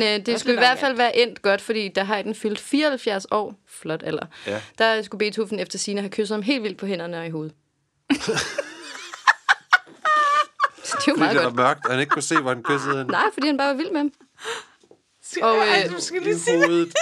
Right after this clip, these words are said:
Speaker 2: <laughs> Sig det lige igen.
Speaker 1: Han kysser ham helt vildt på hænderne og i hovedet. Og der døde, at Haydn dør altså simpelthen året efter, så det er jo endt godt.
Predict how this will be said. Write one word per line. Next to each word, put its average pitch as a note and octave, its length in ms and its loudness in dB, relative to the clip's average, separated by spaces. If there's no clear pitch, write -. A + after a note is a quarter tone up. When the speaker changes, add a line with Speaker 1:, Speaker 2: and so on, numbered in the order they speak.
Speaker 2:
<laughs> E5 100 -16
Sig - 260 -12
det B4+ 160 -2
lige B4 160 0
igen. C#5 1040 -4
Speaker 1:
Han F#4 140 0
kysser F4 220 -2
ham D#4+ 100 2
helt D#4+ 160 0
vildt D4+ 160 -4
på C#4+ 60 0
hænderne C4+ 380 0
og A3+ 60 -2
i A3 40 -2
hovedet. B3 260 -2
Og A#3 220 2
der B3 80 4
døde, C#4+ 480 0
at B3+ 140 4
Haydn B3+ 260 0
dør D4+ 140 2
altså C4 240 0
simpelthen B3 320 0
året A3+ 240 2
efter, G#3 220 0
så A#3 120 0
det G3 100 -4
er - 40 6
jo A3 80 6
endt A#3+ 180 -2
godt. F#3+ 260 4